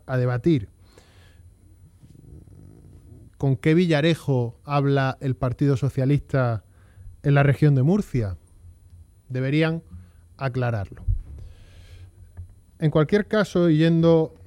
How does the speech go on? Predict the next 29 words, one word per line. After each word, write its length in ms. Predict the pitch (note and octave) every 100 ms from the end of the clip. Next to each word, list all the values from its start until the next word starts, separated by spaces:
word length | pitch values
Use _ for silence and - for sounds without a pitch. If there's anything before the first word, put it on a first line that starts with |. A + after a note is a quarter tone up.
| - - - - - - -
a 140 | C#3+
las, 640 | C#3 C3+ C3 - - - - - - - - - -
a 120 | C#3
los 160 | C3+ C#3
asuntos 520 | C3 F3+ E3+ E3+ -
importantes 880 | D#3 C3+ B2 - D#3+ D#3 - C3+ C3
de 100 | C3+
los 120 | B2 -
que, 340 | - A#2+ A2+ _ - _ - - _ - _ - -
de 80 |
los 100 | A#2+
muchos 380 | A#2+ D3 F3 E3+
de 80 | D3+
los 120 | C3+
que 120 | -
se 140 | C3 D3
ha 20 |
hablado 320 | C#3 C3+ C3
hoy 100 | C3
en 60 | B2+
la 80 | B2
Asamblea, 540 | A2+ A#2+ C3+ B2+ A2 - - - _ - - - _ _ - - - -
hemos 480 | D3 E3 E3+ - -
aprobado 680 | C#3 B2+ C3 D#3 D3+ C3+ C3+ - - - -
una 240 | C#3 D3+
moción 640 | D3 C3 - D3+ D#3 C#3+ B2+
del 140 | A2+
Partido 320 | A#2+ A2 C#3+
Popular, 500 | C3 A#2+ B2 C#3+ C3